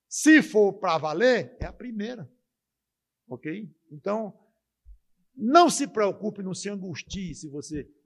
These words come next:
"Ih, pois eu já fiz três decisões a Cristo." Não tem problema. O único problema é se você fez isso fingindo, é, com má vontade,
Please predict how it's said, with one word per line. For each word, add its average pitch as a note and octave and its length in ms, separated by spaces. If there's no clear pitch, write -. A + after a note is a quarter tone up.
"Ih, G#3 180
pois F3+ 200
eu F3+ 80
já F3 100
fiz - 260
três A3+ 260
decisões F3+ 520
a E3+ 60
Cristo." - 460
Não G3+ 500
tem E3+ 320
problema. B2+ 560
O E3+ 100
único B3 160
problema F3+ 320
é G#3 40
se G#3 140
você E3+ 340
fez B2+ 240
isso C3+ 300
fingindo, D3 840
é, B2 600
com D3 100
má E3 160
vontade, D3+ 960